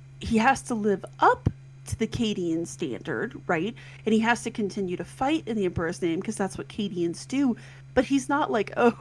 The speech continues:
woe is I, my planet." Like, you know, we just gotta keep going on. <laughs>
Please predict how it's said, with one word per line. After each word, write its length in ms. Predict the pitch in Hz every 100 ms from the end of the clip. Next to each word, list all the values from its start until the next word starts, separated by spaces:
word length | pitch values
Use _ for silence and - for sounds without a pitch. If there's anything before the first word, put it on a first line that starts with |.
| - -
woe 400 | 226 220 233 233
is 220 | 214 208 202
I, 480 | 185 233 226 214 220
my 180 | 208
planet." 800 | 208 139 185 214 208 220 214 214 - - - - 214
Like, 160 | 208 - - - - - - - - - - - -
you 100 | -
know, 160 | 196 226
we 80 | 202
just 160 | 202 233
gotta 140 | 214
keep 180 | - 220
going 240 | 240 233
on. 260 | 247 233
<laughs> 60 | 254